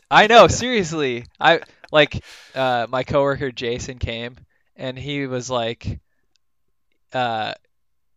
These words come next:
just not specific about anything. He's like, "Well, I'm a computer guy, and, you know, maybe someday I'll have a business." <laughs> And she was kinda like, "Okay,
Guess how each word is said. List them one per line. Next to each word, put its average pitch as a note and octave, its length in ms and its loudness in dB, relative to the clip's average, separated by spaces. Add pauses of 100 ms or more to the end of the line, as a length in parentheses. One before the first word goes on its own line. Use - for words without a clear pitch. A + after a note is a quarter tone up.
(200)
just C3 260 -10
not B2+ 280 -2
specific B2 520 -10
about A2 300 -8
anything. A2+ 400 -12
He's A2 160 -16
like, A2+ 120 -10 (360)
"Well, D#3 300 -2
I'm D#3 100 -2
a B2+ 80 -4
computer C#3 580 -4
guy, A#2+ 520 -4 (160)
and, A#2 680 -12 (680)
you A2 80 -18
know, A2+ 100 -8
maybe B2+ 260 -10
someday D#3 400 -4
I'll C3 120 2
have B2+ 180 -4
a A#2+ 60 -10
business." B2 680 -12
<laughs> - 100 -20
And E3+ 340 -8 (360)
she - 140 -8
was B2+ 100 -10
kinda B2+ 180 -8
like, A#2 200 -10 (1040)
"Okay, E3 420 -4